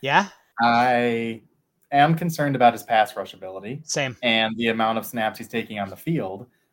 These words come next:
Speaker 2: But when he's on the field doing what he does, he's dominating.
Speaker 1: Yep. I, I agree. I worry about the value, uh,
Speaker 2: Mm-hmm.
Speaker 1: which is, it's always, you know, it's easy to say about, like,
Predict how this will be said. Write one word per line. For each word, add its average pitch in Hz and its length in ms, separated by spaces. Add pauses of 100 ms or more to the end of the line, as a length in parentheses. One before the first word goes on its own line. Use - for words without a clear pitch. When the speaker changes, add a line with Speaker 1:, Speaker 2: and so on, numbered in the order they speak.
(180)
Speaker 2:
But 120 160
when 131 180
he's 175 180
on 135 180
the - 80
field 101 420
doing 135 240
what 113 140
he 120 80
does, 117 340
he's 117 140 (180)
dominating. 107 720 (720)
Speaker 1:
Yep. 117 140 (720)
I, 175 1040
I 160 80
agree. 160 400 (440)
I 156 160
worry 180 440
about 170 420
the 147 100
value, 131 460 (500)
uh, 117 520
Speaker 2:
Mm-hmm. 117 160
Speaker 1:
which - 180
is, 156 220
it's 156 160
always, 208 340
you 214 80
know, 170 80
it's 156 120
easy 226 260
to 180 80
say 180 340
about, 147 400
like, 151 220